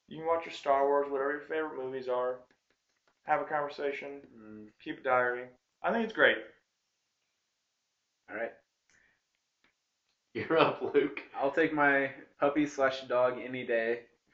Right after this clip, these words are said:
Speaker 2: on a desert island for entertainment, company. Need that companionship as shown by multiple movies.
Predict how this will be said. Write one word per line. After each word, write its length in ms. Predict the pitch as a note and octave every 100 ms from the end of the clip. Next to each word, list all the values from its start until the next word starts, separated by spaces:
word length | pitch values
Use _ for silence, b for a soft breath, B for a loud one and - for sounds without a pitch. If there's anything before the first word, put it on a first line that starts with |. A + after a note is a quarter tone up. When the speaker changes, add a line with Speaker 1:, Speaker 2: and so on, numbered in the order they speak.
| -
Speaker 2:
on 220 | A2+ A2
a 180 | A2 G#2+
desert 340 | A2+ A2+ A2+
island 320 | A2 A2 A2+
for 100 | A2 G#2+
entertainment, 600 | A#2 A2 A#2 A#2 A#2 - -
company. 480 | A#2+ A#2 A#2+ A#2 - b b b b
Need 140 | D#3+
that 140 | D#3+ D3
companionship 760 | C#3 D3 C#3 C#3 C3+ - C#3
as 160 | C3+ B2
shown 260 | - B2 A#2
by 160 | A2+
multiple 400 | A2+ A2 G#2+ A2
movies. 500 | A2 A2 A2 A2+ -